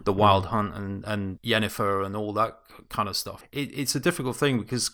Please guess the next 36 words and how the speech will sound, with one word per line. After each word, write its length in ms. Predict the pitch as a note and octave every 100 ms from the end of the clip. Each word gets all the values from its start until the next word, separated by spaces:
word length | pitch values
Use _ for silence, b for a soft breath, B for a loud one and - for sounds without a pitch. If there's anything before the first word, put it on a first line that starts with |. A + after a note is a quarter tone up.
| -
certain 260 | - D3+ C3
characters 440 | - C#3 A#2 G#2+ G#2
like 180 | B2 G2+
Yennefer, 640 | A#2+ A#2+ - A2+ G#2+ G#2
and 120 | G2+
they 260 | - A#2 A#2+
play 260 | - D#3+
a 60 | C#3+
lot 300 | C3 D3+ -
bigger 240 | C#3 C3 A#2
role 400 | B2 B2 A#2+ A#2
in, 420 | A2+ A2 G#2 F2+
in 360 | A#2 A2+ G#2 - _
the 80 | A#2
Witcher 300 | G#2+ A2 -
saga 400 | G2+ - A2 G2+
of 280 | F#2+ F#2+ -
books. 560 | C#3 - - - - - -
And 420 | A#2 A#2 A#2 - -
this 380 | B2 - - -
narrative 520 | C3 D3 E3+ D3+ B2+ -
thread 380 | - C3 A#2 -
that 120 | -
goes 320 | B2 A2+ -
through 480 | - C3+ C3 A2+ G#2+ -
and 160 | A#2
culminates 800 | - D3+ C#3 G#2+ F#2 - - -
with, 140 | G2+ - - -
with 160 | A2 -
the 80 |
third 320 | - C#3 C3+ -
game 260 | B1 - -
isn't 300 | C#3 B2 A#2
very 260 | A#2 A2+ G2+
well 220 | G#2+ G2
developed. 580 | F2+ G2+ C#2 - -